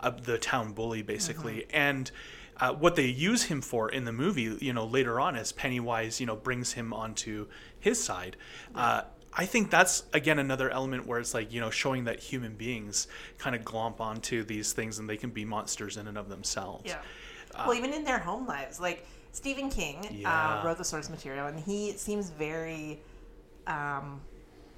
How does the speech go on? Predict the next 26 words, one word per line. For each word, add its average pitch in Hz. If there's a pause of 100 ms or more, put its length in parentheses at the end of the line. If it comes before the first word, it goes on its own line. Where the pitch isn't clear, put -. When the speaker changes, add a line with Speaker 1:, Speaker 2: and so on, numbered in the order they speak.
(220)
Speaker 2:
interested 220
in 190
sort 175
of 160
coming 165
of 160
age 139
tales 143 (240)
and 202
putting 370
children 262
characters 170
in 208
very 214
non-childlike 170
situations. 143
Speaker 1:
Yeah, 131
Speaker 2:
Even 113
Speaker 1:
yeah. 120
Speaker 2:
though 220
we 208
know, 185
like, 165
some 160
children 147
have 143